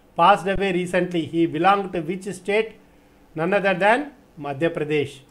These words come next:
The central government has announced the reduction in E P F contributions from twelve percent to how much percent, ma?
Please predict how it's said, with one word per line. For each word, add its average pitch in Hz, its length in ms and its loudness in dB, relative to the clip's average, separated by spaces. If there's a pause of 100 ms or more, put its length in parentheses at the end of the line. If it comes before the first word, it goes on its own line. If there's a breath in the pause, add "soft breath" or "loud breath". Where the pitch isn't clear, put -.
(840)
The 165 80 -4
central 190 400 0
government 208 360 4
has 185 200 2
announced 190 560 0
the 220 200 0
reduction 202 600 0
in 180 220 -4
E 185 180 -6
P 202 260 -2
F 196 180 2 (120)
contributions 180 680 -4
from 220 300 0 (520 soft breath)
twelve 226 280 2
percent 214 400 2
to 202 100 2
how 185 120 2
much 220 200 2
percent, 196 380 0
ma? 226 280 0